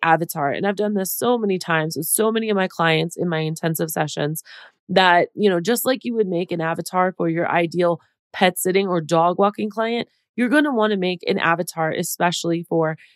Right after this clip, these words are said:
your employee. So one avatar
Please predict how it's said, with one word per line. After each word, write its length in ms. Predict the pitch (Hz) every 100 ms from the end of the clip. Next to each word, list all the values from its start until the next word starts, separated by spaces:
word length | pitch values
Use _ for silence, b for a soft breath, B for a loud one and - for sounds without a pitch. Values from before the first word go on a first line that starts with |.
| _
your 180 | 190 175
employee. 640 | 175 170 165 160 135 -
So 400 | - 226 208 196 b b _
one 220 | 240 302
avatar 600 | 254 214 214 190 190 208